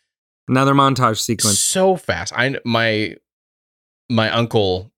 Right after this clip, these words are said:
Speaker 2: paints cars for a living. That's one of his, one of his main things that he does with, with
Speaker 1: Well, he owns a
Speaker 2: cars.
Speaker 1: body shop.
Speaker 2: Owning a body shop. I would,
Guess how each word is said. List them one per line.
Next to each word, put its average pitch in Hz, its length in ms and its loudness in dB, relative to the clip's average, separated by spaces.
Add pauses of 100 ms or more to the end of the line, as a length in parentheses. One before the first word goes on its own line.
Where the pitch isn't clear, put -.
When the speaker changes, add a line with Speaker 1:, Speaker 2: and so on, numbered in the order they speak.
(140)
Speaker 2:
paints 98 260 -4
cars 85 420 -2
for - 160 -4
a 80 60 -4
living. 80 460 -8
That's 92 160 -6
one 95 160 -2
of 82 60 -6
his, 85 280 -10
one 90 200 -6
of 85 60 -8
his 82 160 -10
main 82 160 -10
things 87 180 -12
that 82 100 -8
he 80 80 -10
does 78 380 -8 (880)
with, 85 320 -8
with 85 280 -10
Speaker 1:
Well, 135 80 0
he 139 120 2
owns 127 180 2
a - 40 0
Speaker 2:
cars. 107 120 2
Speaker 1:
body 104 120 0
shop. 95 380 -6
Speaker 2:
Owning 92 220 0
a 90 60 -2
body 82 260 -2
shop. 80 400 -6 (1120)
I 101 140 0
would, 101 300 -2